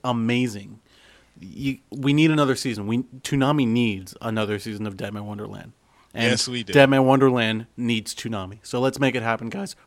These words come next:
Speaker 1: Pre-order Dead Man Wonderland. October seventh is the hashtag, uh, and October is O C T seven. So hashtag pre-order Dead Man Wonderland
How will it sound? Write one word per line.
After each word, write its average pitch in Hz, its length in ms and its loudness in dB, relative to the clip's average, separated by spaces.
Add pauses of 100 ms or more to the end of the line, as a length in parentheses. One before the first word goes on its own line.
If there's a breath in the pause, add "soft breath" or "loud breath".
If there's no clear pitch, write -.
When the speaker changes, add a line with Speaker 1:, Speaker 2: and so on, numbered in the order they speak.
Speaker 1:
Pre-order 147 600 6
Dead 123 200 2
Man 120 300 0 (500 soft breath)
Wonderland. 110 480 -2
October 123 360 -2
seventh 113 360 -2
is 107 160 -8
the 104 120 -6
hashtag, 123 600 -2 (460)
uh, 101 360 -4 (360)
and 113 200 -6
October 123 400 0
is 107 260 -4 (220)
O 120 320 0 (240)
C 110 260 -8
T 151 420 -6
seven. 175 420 -4 (640 soft breath)
So 104 180 -8
hashtag 127 440 -2
pre-order 120 360 -4
Dead 110 220 -2
Man 110 120 -4
Wonderland 101 440 -6